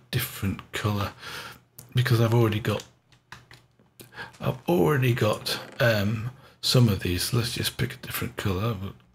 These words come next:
Let's pick, uh, mystical lime green or something like that.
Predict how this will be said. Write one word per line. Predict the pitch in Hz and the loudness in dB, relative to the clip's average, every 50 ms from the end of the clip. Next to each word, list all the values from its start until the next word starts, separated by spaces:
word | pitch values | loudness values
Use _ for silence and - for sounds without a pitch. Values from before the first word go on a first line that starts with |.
| _ - | _ -4
Let's | - 151 - - - | -4 -4 -4 -4 -10
pick, | - - - 113 - - - - - - | -8 -2 -2 -2 -2 -2 -4 -6 -2 -2
uh, | 107 98 - - - - - - - - - - | -2 -2 -4 -6 -10 -16 -16 -16 -18 -14 -6 0
mystical | 127 107 - - - - - - 80 78 - - _ _ _ _ - - - - - | 0 0 0 0 -4 -4 -2 -2 -2 -2 -4 -12 _ _ _ _ -20 -20 -18 -8 -4
lime | 107 104 98 95 95 92 | -2 0 0 0 0 0
green | - 98 92 90 87 85 | -2 -2 -2 0 -2 -2
or | - | -4
something | - - 104 - - - - 80 | -4 -6 -6 -8 -8 -8 -6 -6
like | 78 - - | -6 -6 -8
that. | - - | -12 -12